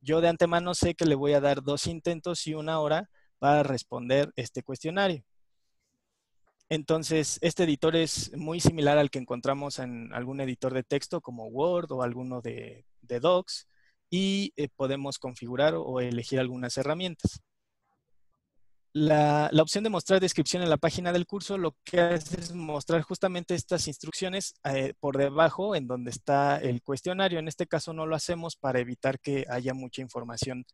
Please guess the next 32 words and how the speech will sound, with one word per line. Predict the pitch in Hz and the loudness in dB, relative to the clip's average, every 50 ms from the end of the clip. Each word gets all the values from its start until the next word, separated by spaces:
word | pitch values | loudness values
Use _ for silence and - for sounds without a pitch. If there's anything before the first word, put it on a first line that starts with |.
| _ _ | _ _
a | 131 127 | -6 -6
primera | - - 135 139 139 143 143 143 | -4 -2 -4 -2 2 4 4 4
vista | 143 151 156 - - - 190 214 214 - _ _ _ _ _ _ | 2 2 -4 -4 -2 0 0 0 0 -6 _ _ _ _ _ _
en | - 151 151 147 156 156 156 | 0 0 0 0 -2 -8 -4
la | - 139 135 131 | 0 0 0 0
descripción | 131 - - 131 120 - - 139 135 131 | 0 -4 -6 -6 -8 -6 -8 -8 -4 -4
del | 135 131 - | -6 -6 -6
curso. | _ 123 120 113 - - _ _ _ _ _ _ - - - - _ _ _ _ _ _ _ _ _ _ _ _ _ _ _ _ _ | _ -14 -14 -14 -16 -20 _ _ _ _ _ _ -20 -20 -20 -20 _ _ _ _ _ _ _ _ _ _ _ _ _ _ _ _ _
Pasando | 147 143 - 190 196 202 214 214 | 2 4 4 2 0 2 2 4
a | |
la | 202 185 156 | 4 4 4
siguiente, | - - 160 151 170 185 180 180 - 190 185 185 180 180 - 143 135 139 131 131 131 131 127 131 131 | 4 2 0 0 0 -2 -2 -2 0 0 2 2 2 0 0 -2 -2 0 0 0 0 -2 -2 -4 -4
eh, | 139 - _ _ _ _ _ _ _ _ _ _ _ _ | -6 -10 _ _ _ _ _ _ _ _ _ _ _ _
categoría, | - 151 139 - 170 165 175 185 196 202 202 220 262 311 311 - _ _ _ _ | 0 0 4 4 2 2 4 0 2 4 4 2 2 0 -6 -12 _ _ _ _
es, | 170 175 - - - - | 2 2 2 0 -6 -2
este | - 180 - - 190 | 0 -2 0 2 -2
es | 165 - | -2 -2
muy | 175 170 175 185 175 | -4 -6 -6 -4 -4
importante, | 180 151 - - 135 - - 151 151 160 - 185 | -6 -6 -4 -6 -8 0 0 0 0 2 0 -2
es | 175 - | 2 4
el | 196 156 135 - | 6 6 6 4
tiempo, | - 165 175 180 170 - - 240 311 - _ _ _ _ _ _ | 2 -2 -2 -2 -4 -6 -8 -10 -10 -10 _ _ _ _ _ _
relacionado | - 139 147 139 131 135 123 - 160 151 160 170 | -6 -2 0 2 2 2 2 0 -2 0 0 0
al | 165 - | 0 -2
tiempo | - 165 160 - 180 | -6 -8 -6 -4 -4
de | 143 | -4
cuánto | - - 156 156 - 170 | -2 -2 -6 -4 -2 -2
va | 160 156 | 0 0
a | |
durar | 156 160 156 151 147 151 151 - _ | 0 2 2 2 2 2 0 -4 _
nuestro | - 147 147 147 147 143 - - 139 | -12 -8 -6 -4 -4 -6 -6 -8 -8
examen. | 135 - - 165 160 156 143 135 131 131 | -8 0 2 2 2 2 0 -6 -8 -10